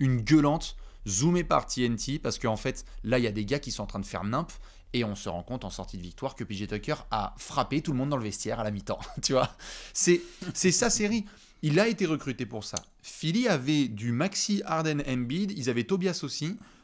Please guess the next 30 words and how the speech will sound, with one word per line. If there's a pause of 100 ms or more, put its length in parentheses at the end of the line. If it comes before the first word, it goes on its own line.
Le
gars
qui
a
été
ramené
dans
le
cinq
majeur
pour
faire
la
diff,
certes, (100)
De'Ant-,
De'Anthony
Melton
est
très
important, (220)
mais
là,
c'est
P
J. (140)
Et
s'il
nous
maintient